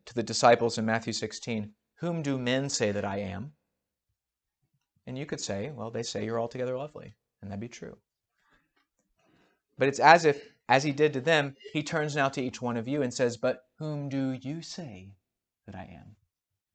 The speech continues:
Do you agree with them that I'm a prophet, that I'm Christ? And what is your answer? Is it to say with Peter, "Thou art the Christ, the Son of the living God"?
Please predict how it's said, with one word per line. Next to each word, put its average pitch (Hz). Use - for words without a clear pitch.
Do 120
you 190
agree 139
with 220
them 247
that 120
I'm 135
a 151
prophet, 160
that 120
I'm 151
Christ? 160
And 131
what 151
is 151
your 147
answer? 131
Is 104
it 120
to -
say 131
with 117
Peter, 131
"Thou 120
art 123
the 113
Christ, -
the 110
Son 117
of 123
the 120
living 113
God"? 107